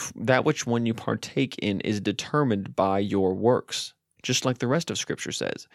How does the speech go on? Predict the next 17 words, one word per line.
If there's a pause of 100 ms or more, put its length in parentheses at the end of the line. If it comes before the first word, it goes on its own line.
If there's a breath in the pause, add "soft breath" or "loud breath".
(180 soft breath)
"According
to
your
works
be
it
done
unto
you." (600)
Christ
himself
stated
at
the
end
of
Revelation,